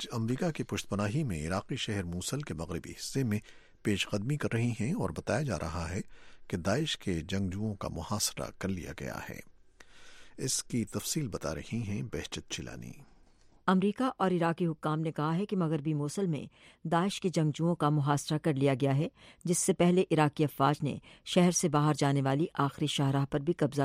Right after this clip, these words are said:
Speaker 2: کر لیا تھا۔ امریکہ کے خصوصی نمائندے بریٹ میک گرک نے بغداد میں بات کرتے ہوئے موصل میں امریکی قیادت میں فضائی جنگ کی تعریف کی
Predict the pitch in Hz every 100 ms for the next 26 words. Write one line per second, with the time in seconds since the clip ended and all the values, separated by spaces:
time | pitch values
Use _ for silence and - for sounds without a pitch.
0 | 131 135 123 131 - 78 - _ _ _
1 | _ _ _ - 185 214 269 - 277 -
2 | - 180 196 170 147 135 143 139 - 147
3 | 135 208 - - - _ - 180 190 -
4 | 190 190 143 120 - - - 147 175 139
5 | 170 180 214 165 143 - 143 143 190 160
6 | 117 - - - 180 185 226 208 202 226
7 | - 165 160 170 - 143 143 196 151 120
8 | - - _ - 170 175 175 156 185 190
9 | 156 - 147 131 - - 185